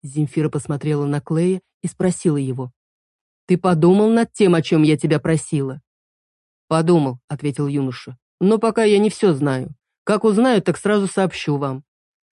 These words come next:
«Для меня это очень важно», Земфира задумалась. «Как же я вам сообщу об этом?» спросил Клей. «Через фею Грей или через Кайю?» ответила она и тут же спросила: «Правда, что ты скоро улетаешь на свою планету голубых звезд?»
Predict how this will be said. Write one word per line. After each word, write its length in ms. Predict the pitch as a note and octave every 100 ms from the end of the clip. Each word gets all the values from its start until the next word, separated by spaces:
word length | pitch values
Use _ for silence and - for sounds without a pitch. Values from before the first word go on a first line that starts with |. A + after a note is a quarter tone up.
| -
«Для 260 | D3 E3
меня 360 | F3 F3 F3+ F3
это 160 | E3+
очень 300 | E3+ - F#3 F3
важно», 500 | F#3 D3 B2 B2+ B2+ _ -
Земфира 380 | C#3+ C3 D#3+ D#3+
задумалась. 680 | D3 D#3 C#3 B2 B2 B2+ _ _ _ _ _ _ _ _
«Как 200 | F#3 F3+
же 100 | F#3
я 160 | G3+ G3
вам 160 | G#3
сообщу 440 | F#3+ G#3+ G3+ - G#3+
об 140 | D3
этом?» 320 | C#3 B2+ B2+ _ _ _
спросил 460 | _ C#3+ C3 D3
Клей. 340 | - D3 C3 B2 _ _ _ _ _ _ _
«Через 320 | - E3+ E3+
фею 360 | - F#3+ E3 D#3+
Грей 440 | D3 D#3+ E3+ F#3+ -
или 200 | F#3 F3+
через 360 | - G3 F#3
Кайю?» 520 | - A3+ G3 C3+ B2+ B2 _
ответила 540 | C#3+ C#3 C#3 B2 C#3 C3+
она 260 | C#3 F#3+ -
и 80 | E3
тут 220 | - F#3
же 80 | E3+
спросила: 640 | - E3+ E3 - C#3 C3 C#3+ _ _ _ _ _
«Правда, 380 | E3+ A3 B3 G#3+
что 200 | - G3
ты 120 | G#3
скоро 300 | - G3+ F3+
улетаешь 560 | F3 E3+ D#3+ E3+ D#3 -
на 100 | E3
свою 300 | - E3+ D#3+
планету 480 | E3+ F3 E3+ E3
голубых 420 | D3+ D#3+ D#3+ E3+ D#3
звезд?» 420 | D#3+ D3+ A#2+